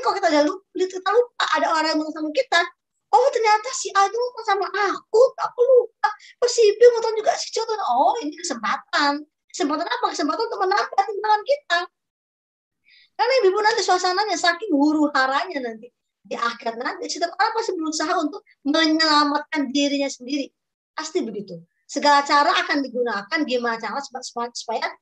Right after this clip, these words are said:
semakin bertambahlah timbangan amal kebaikannya itu gitu loh ya. Nah, jadi, eh, kalau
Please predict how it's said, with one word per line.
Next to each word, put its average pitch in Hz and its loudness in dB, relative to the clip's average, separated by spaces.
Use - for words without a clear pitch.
semakin 262 -6
bertambahlah 240 -2
timbangan 226 -2
amal 208 -12
kebaikannya 185 -8
itu 185 -14
gitu 160 -20
loh 151 -20
ya. - -20
Nah, 175 -8
jadi, 285 0
eh, 247 2
kalau 262 4